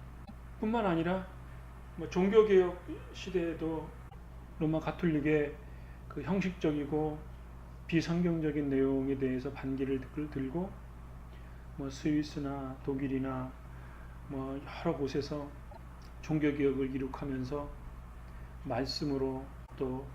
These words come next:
단순한 예배, 진정한 예배, 그리고 모든 비본질적인 것들을 다 제외한 성경의 내용에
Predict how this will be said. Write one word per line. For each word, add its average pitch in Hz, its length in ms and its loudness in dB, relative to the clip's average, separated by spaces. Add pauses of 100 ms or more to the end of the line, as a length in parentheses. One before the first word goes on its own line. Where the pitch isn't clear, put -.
(120)
단순한 131 540 0
예배, 147 380 4 (580)
진정한 135 500 0
예배, 147 360 2 (840)
그리고 147 460 0 (720)
모든 147 320 2
비본질적인 156 800 4
것들을 135 360 -2
다 131 240 -6
제외한 131 560 2 (600)
성경의 170 520 2
내용에 127 640 2